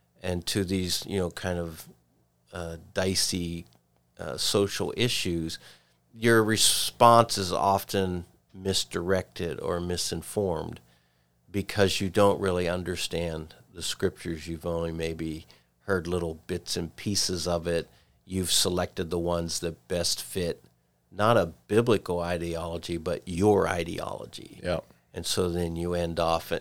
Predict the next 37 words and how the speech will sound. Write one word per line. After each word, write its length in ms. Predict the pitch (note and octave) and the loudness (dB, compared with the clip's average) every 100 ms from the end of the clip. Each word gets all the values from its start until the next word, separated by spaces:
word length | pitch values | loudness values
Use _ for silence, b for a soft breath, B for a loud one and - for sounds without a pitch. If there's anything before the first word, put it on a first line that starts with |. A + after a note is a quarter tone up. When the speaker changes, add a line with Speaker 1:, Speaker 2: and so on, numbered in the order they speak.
| - | -2
Speaker 1:
you 180 | G2+ F#2 | 0 2
end 220 | F#2 F2 | 2 0
up 160 | F#2 - _ | -2 -4 _
headed 300 | - G2 F2 | -4 -2 0
off 260 | E2+ E2 - | -2 -2 -4
in 140 | E2+ | -8
places 500 | - F2+ E2 - E2+ | -6 -4 -2 -4 -4
that 180 | E2+ E2 | -2 -2
really 480 | - A#2+ B2 F#2 F2 - - _ _ _ _ | 0 2 4 4 2 -6 -20 _ _ _ _
Jesus 540 | - G#2+ F#2+ F#2+ - | 2 2 4 2 2
didn't 400 | - - F#2+ F2+ | 0 0 0 -2
invite 400 | F2 E2 E2+ E2 | -6 -4 -4 -2
us 180 | E2 - | -4 -4
into. 640 | E2+ E2 - - - - - _ _ _ _ - | -4 -4 -6 -10 -10 -16 -20 _ _ _ _ -6
Uh, 100 | F#2 | 0
that 180 | F#2 | 0
wasn't 320 | E2+ F2+ F2 D#2+ | 2 0 -2 -6
his 180 | F2 | -8
call 380 | - - E2 E2 | -6 -4 -4 -4
in 100 | D#2+ | -6
our 80 | D#2 | -8
life. 340 | - - - - _ _ _ _ | -6 -8 -10 -20 _ _ _ _
And 120 | A2 | 8
the 60 | A2+ | 10
one 280 | C3 C#3 | 12 12
that, 260 | B2+ A2+ A#2 | 12 8 6
the 100 | A2 | 6
one 220 | A#2 B2 | 8 8
that 100 | A#2 | 8
I'm 140 | G#2 F#2+ | 4 2
seeing 560 | - A2+ A2 G2 F2 | 6 8 8 6 0
these 280 | F#2 G#2 G2 | 0 0 2
days 480 | - G2 F#2 F2 E2+ - | 4 4 4 0 -4 -8
that's 380 | F#2 F#2+ - | -4 -4 -4
just 240 | - F#3 - | -4 -2 0
so 280 | - G#2+ F#2 | 4 4 2
huge 800 | - - B2 F#2+ E2+ E2+ - | -2 0 2 4 2 -4 -8